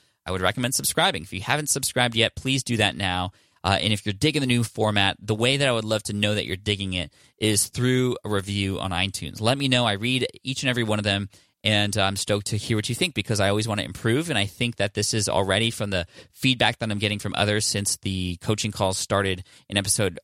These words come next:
one thousand and one. Uh, people are, people are really loving this format because they don't normally get access to this kind of conversation like this. So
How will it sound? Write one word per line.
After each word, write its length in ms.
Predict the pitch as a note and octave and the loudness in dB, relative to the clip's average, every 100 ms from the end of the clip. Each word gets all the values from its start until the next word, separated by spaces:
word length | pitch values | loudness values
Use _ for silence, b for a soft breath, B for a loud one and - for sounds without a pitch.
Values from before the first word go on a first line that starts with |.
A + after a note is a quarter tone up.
| - | -4
one 220 | G#2 G#2 | 0 2
thousand 520 | G2+ G2 G2 F#2+ F2+ | 2 0 0 -4 -6
and 320 | - F2+ F2 E2+ | -4 -4 -4 0
one. 440 | A#2+ D#3 F2+ F2+ b b b | 2 4 0 -6 b b b
Uh, 140 | F2 | -2
people 260 | - A#2+ G#2 | 0 0 0
are, 140 | F#2 - | 0 0
people 200 | C3+ A#2+ | -2 0
are 60 | |
really 220 | G2 G#2 F#2 | 0 -2 -2
loving 300 | F#2+ G2 F2+ | 0 0 -4
this 140 | - | -4
format 320 | - F#2 F2+ | -2 0 0
because 220 | G#2+ A2 | -2 -2
they 100 | A2 | 0
don't 200 | A2+ C#3 | 0 0
normally 240 | B2+ B2 A#2 | 0 0 0
get 120 | G#2 | 0
access 340 | G2 G2+ G#2 | 0 0 -4
to 100 | - | -6
this 160 | F#2 F2 | -4 -2
kind 160 | F2+ E2 | -2 -4
of 80 | |
conversation 600 | - E2 - E2+ F#2 - | -6 -4 -2 0 -2 -4
like 160 | E2+ D#2+ | -6 -6
this. 160 | E2 - | -4 0
So 320 | - G#2+ | 2 2